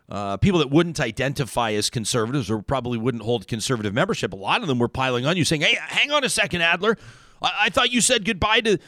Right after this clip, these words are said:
the conservatives. I thought you went on the record and said you're no longer, what, what the hell, man?" And, and, and they were, they were pretty upset at you. And then I look a couple of days later,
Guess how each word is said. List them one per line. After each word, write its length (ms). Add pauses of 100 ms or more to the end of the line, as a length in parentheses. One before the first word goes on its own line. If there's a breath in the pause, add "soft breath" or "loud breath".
(180 soft breath)
the 100
conservatives. 540
I 80
thought 200
you 80
went 200
on 140
the 80
record 400
and 120
said 200
you're 80
no 140
longer, 220
what, 220
what 120
the 100
hell, 240
man?" 400
And, 160
and, 140
and 160
they 80
were, 120
they 120
were 80
pretty 240
upset 320
at 80
you. 180
And 160
then 440 (840)
I 80
look 200
a 60
couple 240
of 100
days 260
later, 420